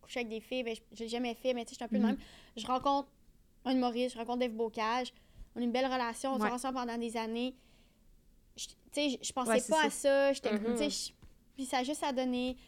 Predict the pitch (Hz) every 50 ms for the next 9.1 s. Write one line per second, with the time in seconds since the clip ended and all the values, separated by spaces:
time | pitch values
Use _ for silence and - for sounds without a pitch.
0 | - - - 233 269 277 302 339 330 349 302 - 269 262 - 339 330 311 262 254
1 | 233 214 220 247 262 277 285 285 269 - - - - - 254 240 - 254 240 233
2 | 240 233 247 262 254 - 277 277 247 247 226 226 233 254 269 269 240 226 226 254
3 | 269 269 233 226 226 226 254 240 - - _ _ _ _ _ _ _ - 254 240
4 | 247 240 240 240 262 262 254 240 233 233 233 226 - - 247 262 285 277 240 247
5 | 262 285 285 262 254 - - 277 269 269 269 269 269 - - - - - - -
6 | 226 233 247 285 302 339 330 302 - 294 - 330 330 320 269 269 285 285 277 277
7 | - - - - - 254 254 247 - 294 269 269 - 359 359 - 302 285 302 302
8 | 285 247 247 220 - 302 262 269 269 277 285 285 277 277 277 285 294 294 302 302
9 | 294